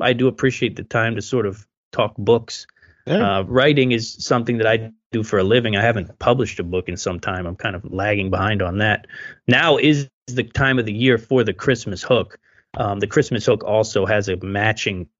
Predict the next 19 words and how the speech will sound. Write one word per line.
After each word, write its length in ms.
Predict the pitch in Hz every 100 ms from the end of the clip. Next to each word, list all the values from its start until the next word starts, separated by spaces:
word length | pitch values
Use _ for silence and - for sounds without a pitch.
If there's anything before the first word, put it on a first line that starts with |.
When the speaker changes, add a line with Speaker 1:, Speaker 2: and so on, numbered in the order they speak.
| _ _ -
Speaker 1:
coffee 400 | 107 107 92 87
that 160 | 87
comes 260 | - 101 92
out 140 | 90
at 60 | 90
disaster 460 | 90 98 92 -
coffee 320 | - 107 92 92
dot 200 | 87 -
com 240 | 113 98
this 140 | 92
time 180 | - 92
of 80 | 90
the 80 | 87
year. 220 | 85 - -
Same 280 | 135 101
name. 300 | 95 98 95 - - - - _ -
Um, 380 | 110 101 95 -
but 120 | 151 156
if 260 | 147 160